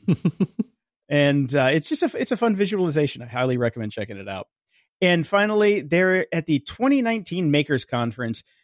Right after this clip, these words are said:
Speaker 2: Jamila Jamil, is that how you
Speaker 1: Mm-hmm.
Speaker 2: say her name?
Speaker 1: Uh, not sure.
Speaker 2: Okay. Uh, the, <laughs> the, the unbelievably hot woman from The Good Place.
Speaker 1: Yes.
Speaker 2: She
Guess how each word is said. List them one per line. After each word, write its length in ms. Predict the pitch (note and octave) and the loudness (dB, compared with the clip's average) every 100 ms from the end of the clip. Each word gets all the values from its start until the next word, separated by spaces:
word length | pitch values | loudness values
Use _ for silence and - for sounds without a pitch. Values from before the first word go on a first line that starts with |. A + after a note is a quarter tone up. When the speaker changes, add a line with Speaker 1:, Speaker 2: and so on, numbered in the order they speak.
| _ - | _ -6
Speaker 2:
Jamila 540 | B2 D3 G3+ D#4 D4+ | 0 2 2 4 2
Jamil, 540 | G3 F3+ D3+ A2 C3+ - _ _ _ | 2 2 2 2 -2 -6 _ _ _
is 80 | C3+ | -4
that 100 | D#3+ | 2
how 60 | - | 4
you 60 | |
Speaker 1:
Mm-hmm. 20 | A3 | 2
Speaker 2:
say 140 | - | 2
her 100 | D4 | 0
name? 280 | C#4+ D#4 D4 _ _ _ _ _ | 0 0 -2 _ _ _ _ _
Speaker 1:
Uh, 240 | A2 G#2+ G#2+ F#2 _ _ | -6 -4 -4 -6 _ _
not 180 | D#2+ D#2+ | -14 -14
sure. 240 | - F2+ _ _ _ _ _ - | -20 -20 _ _ _ _ _ -2
Speaker 2:
Okay. 300 | B2 - - _ _ - - | -2 -2 -14 _ _ -12 0
Uh, 200 | B3 B3+ | 2 4
the, 280 | G3 G#3 F3 | 2 2 0
<laughs> 40 | |
the, 360 | D#3+ E3 D3+ D3 | 0 4 4 2
the 140 | B2+ D3+ | 0 0
unbelievably 760 | G3+ A3 F#3+ F#3 F#3 D#3+ D#3+ | 2 2 2 2 2 0 0
hot 220 | C3 C#3 C3+ | 2 2 0
woman 340 | C3 C3 B2+ | -2 0 0
from 640 | - B2 A#2+ A2+ A2+ A#2 A2 _ | -2 0 2 2 2 0 -2 _
The 60 | C3 | -2
Good 200 | B2+ G#2+ | -2 -2
Place. 380 | A#2+ G2 G#2 - _ - | -4 -4 -4 -8 _ -2
Speaker 1:
Yes. 300 | B2 - - _ _ - | -2 -2 -10 _ _ -6
Speaker 2:
She 260 | - A3+ | -2 0